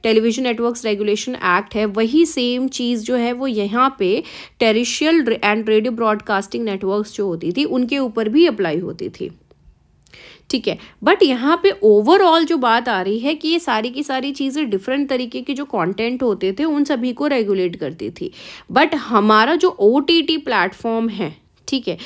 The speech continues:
जैसे कि अब यहाँ पे इंटरनेट प्रोटोकॉल टेलीविजन, आईपीटीवी, ओटीटी ब्रॉडकास्टिंग सर्विसेज, मतलब ये, मतलब ये जो इस तरीके के सारे सर्विसेज थे ना, इनमें किसी तरीके के कोई भी लगाम नहीं था, कोई रजिस्ट्रेशन का कोई इस तरीके का सीन नहीं था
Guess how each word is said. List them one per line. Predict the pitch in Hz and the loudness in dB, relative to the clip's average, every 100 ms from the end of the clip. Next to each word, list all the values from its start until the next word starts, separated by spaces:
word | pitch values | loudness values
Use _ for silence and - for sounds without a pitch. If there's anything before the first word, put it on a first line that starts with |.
| - - - | -18 -6 -2
जैसे | 220 247 | 0 -2
कि | 269 | -2
अब | 247 | 0
यहाँ | 247 247 240 | 0 0 0
पे | 254 | -2
इंटरनेट | 262 226 220 233 247 247 | -2 -2 -2 -2 -2 -2
प्रोटोकॉल | 220 214 214 233 233 | 0 0 0 -2 0
टेलीविजन, | 226 196 190 208 196 233 247 202 | 0 2 2 2 0 -4 -4 -2
आईपीटीवी, | 196 196 226 220 208 196 202 208 - - | 0 0 -2 -2 -4 -4 -6 -8 -10 2
ओटीटी | 233 226 233 254 | 2 2 0 -2
ब्रॉडकास्टिंग | 214 214 208 - 196 202 226 226 | 0 0 0 0 0 0 -4 -2
सर्विसेज, | 226 196 202 208 208 196 - - - - | -2 0 0 2 0 -2 -6 -18 -6 2
मतलब | 415 494 494 - | 4 4 0 -10
ये, | 240 - - 247 285 | -10 -10 -12 -10 -2
मतलब | 311 392 | 0 6
ये | 370 349 302 - | 6 6 4 0
जो | 403 494 | 0 0
इस | - - - | -4 -8 -2
तरीके | 277 285 311 | 0 0 -2
के | 392 | -2
सारे | 370 269 349 | 0 0 0
सर्विसेज | 349 202 185 233 311 330 | 0 -2 -2 -2 -2 -2
थे | 277 | -2
ना, | 254 | 0
इनमें | 381 320 320 349 | 2 4 2 2
किसी | 320 320 | -2 -2
तरीके | 294 311 285 277 320 | -2 -4 -4 -6 -4
के | 349 | -4
कोई | 349 269 269 285 | -4 -6 -4 -6
भी | 254 269 349 | -2 2 2
लगाम | 285 233 240 254 | 2 4 2 2
नहीं | 254 254 | -2 -2
था, | 277 | -2
कोई | 269 269 | -2 -2
रजिस्ट्रेशन | 247 202 226 - 247 240 254 | -2 -2 -4 -4 -4 -4 -6
का | 254 | -6
कोई | 254 247 | -4 -6
इस | 240 | -6
तरीके | 220 214 233 | -6 -6 -6
का | 233 | -8
सीन | 254 233 233 | -8 -6 -4
नहीं | 220 214 202 | -2 -2 -2
था | 202 202 | -4 -8